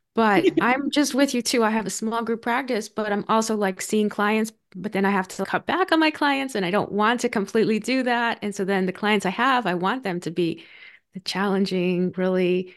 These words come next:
Speaker 1: inspiring clients to work with. So yeah, it, I get it. <laughs>
Speaker 2: I,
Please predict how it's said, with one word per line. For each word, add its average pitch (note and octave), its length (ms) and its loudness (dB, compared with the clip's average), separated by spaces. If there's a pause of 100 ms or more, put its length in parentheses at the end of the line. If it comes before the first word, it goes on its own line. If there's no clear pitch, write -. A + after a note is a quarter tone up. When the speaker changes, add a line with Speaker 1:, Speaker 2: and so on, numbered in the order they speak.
(120)
Speaker 1:
inspiring F#3+ 720 0
clients F#3 480 0
to E3+ 100 -6
work G#3 280 0
with. E3+ 340 -4 (520)
So D#3+ 500 -4 (140)
yeah, F3 320 -6 (100)
it, F3+ 260 -6
I F3+ 120 0
get G3 200 2
it. C3 200 -2
<laughs> - 40 4
Speaker 2:
I, C4 1160 0